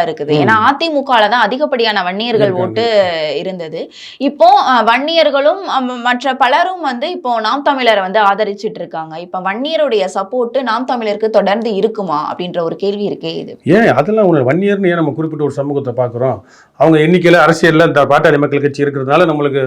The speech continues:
Speaker 2: பெருசா தெரியறாங்க. பெரிய எண்ணிக்கையில வட மாவட்டங்கள்ல அதிகமா இருக்கிற மக்கள் தான். அதுல எல்லா கட்சியிலயும் ஆட்கள் இருக்கிறாங்க. தி மு கல இருக்கிறாங்க, அ தி மு கல இருக்கிறாங்க. அதிகமா இருந்திருக்கலாம், இதுல வேணா.
Speaker 1: ஏன்னா குறிப்பா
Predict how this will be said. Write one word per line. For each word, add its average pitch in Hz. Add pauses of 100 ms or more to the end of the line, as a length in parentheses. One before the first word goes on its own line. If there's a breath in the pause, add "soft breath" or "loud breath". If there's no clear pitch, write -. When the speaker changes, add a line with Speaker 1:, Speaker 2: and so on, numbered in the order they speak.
(100)
Speaker 2:
பெருசா 139
தெரியறாங்க. 135
பெரிய 170 (300 loud breath)
எண்ணிக்கையில 156
வட 147
மாவட்டங்கள்ல 147
அதிகமா 143
இருக்கிற 123
மக்கள் 120
தான். 127 (300 loud breath)
அதுல 208
எல்லா 196
கட்சியிலயும் 202
ஆட்கள் 156
இருக்கிறாங்க. 113 (180)
தி 143
மு 139
கல 131
இருக்கிறாங்க, 131
அ 139
தி 135
மு 135
கல 131
இருக்கிறாங்க. 127 (300 loud breath)
அதிகமா 185
இருந்திருக்கலாம், 151
இதுல 139
வேணா. 131 (160)
Speaker 1:
ஏன்னா 349
குறிப்பா 359